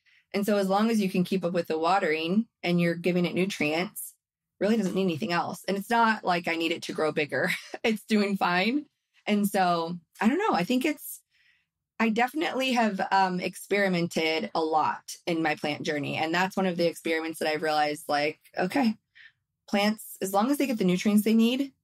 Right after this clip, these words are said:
they don't really need, yeah, and the light, they don't really need a lot more.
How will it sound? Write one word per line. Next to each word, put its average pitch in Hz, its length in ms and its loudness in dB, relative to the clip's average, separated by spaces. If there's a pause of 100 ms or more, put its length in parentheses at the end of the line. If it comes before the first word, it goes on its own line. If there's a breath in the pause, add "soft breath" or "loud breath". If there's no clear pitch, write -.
(400)
they 180 160 2
don't 190 320 0
really 170 400 2
need, 151 580 -2 (180)
yeah, 165 300 2
and 175 80 -4
the 202 60 2
light, 160 400 0
they 165 80 2
don't 165 300 0
really 160 320 0
need 151 520 -2 (400)
a 156 80 0
lot 143 240 0
more. 127 320 -2